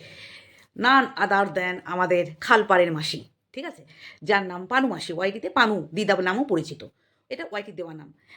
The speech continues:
আবার নেংটি দিদা নামেও পরিচিত, অনেকগুলো নাম বুঝতেই পেরে যাবে তোমরা। আর এখন আবার, উম, সেটা পরে বলছি, পরে বলছি, পরে বলছি। আচ্ছা, তার একটা ভিডিও দেখলাম আমি, অজস্র মিথ্যে কথা বলে গেল,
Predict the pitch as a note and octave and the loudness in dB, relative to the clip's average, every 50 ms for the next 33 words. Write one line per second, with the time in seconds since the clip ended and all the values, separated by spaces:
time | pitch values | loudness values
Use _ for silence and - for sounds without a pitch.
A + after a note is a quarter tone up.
0 | _ - - - _ _ - - D#4 D4+ C4+ C4+ C4 C4+ B3 A#3 G#3+ A3+ G#3 G#3 | _ -20 -20 -20 _ _ -4 0 2 4 4 4 4 2 -2 -2 0 0 0 0
1 | G3+ G#3+ G#3 G3 D#3+ D3+ - D#3 - - C4+ G#4+ A4+ D#4 F4+ E4 C4 G3 E3+ D#3 | 0 -2 -4 -4 -6 -8 -8 -10 -10 -8 -8 -6 -4 -2 0 0 0 0 -2 -6
2 | E3+ B3 D#4 - A4 G#4+ D#4 B3+ G3 F3+ E3+ E3 D#3+ D#3+ D3+ C#3 C3+ - - - | -6 -6 -2 0 0 2 2 2 2 2 0 0 -2 -6 -8 -10 -12 -14 -16 -20
3 | - - - - - - F3+ F3 E3+ E3+ E3+ E3+ - - _ _ _ _ _ _ | -20 -20 -20 -8 -4 -2 0 2 2 2 0 -2 -6 -12 _ _ _ _ _ _
4 | _ _ _ G#3 A3+ B3 A#3+ A#3+ A3+ A3+ G#3+ - _ _ - D3 - - _ _ | _ _ _ -14 -12 -10 -8 -8 -8 -10 -10 -14 _ _ -16 -16 -16 -16 _ _
5 | - C4+ - B3 F#3+ F#3+ F#3 D#3+ D3 D3 - - - - F#3 F3 D3 C#3 C#3+ - | -14 -12 -10 -10 -10 -8 -8 -10 -10 -12 -16 -18 -10 -6 -4 -4 -4 -6 -10 -16
6 | - - - F3 D3+ - A#2+ - - - - - - - - - - - - - | -18 -18 -18 -18 -18 -18 -20 -20 -20 -20 -20 -18 -16 -12 -10 -10 -10 -10 -12 -16
7 | - - - C4+ C#4 D#4+ E4 D4+ - C#4 C4 A#3+ G#3+ F#3 A3 G#3+ G3 G3+ G3 F#3+ | -18 -6 -2 0 0 0 0 -2 -4 -6 -6 -6 -6 -6 -6 -6 -6 -6 -8 -8
8 | E3+ D#3+ D3 D3+ C#3 C#3 _ _ _ _ _ - - B3 B3+ A3+ D4 D#4 E4 F4 | -12 -12 -14 -16 -20 -20 _ _ _ _ _ -2 2 4 6 8 8 6 6 6
9 | E4+ E4+ - D4 D#4 D4+ C4 B3 - - B3+ A3 A3 A3+ G#3+ F3+ F3+ E3 D#3 D3+ | 4 2 0 0 2 4 4 4 4 6 6 6 6 6 4 4 4 2 0 -2
10 | D3+ D3 | -6 -10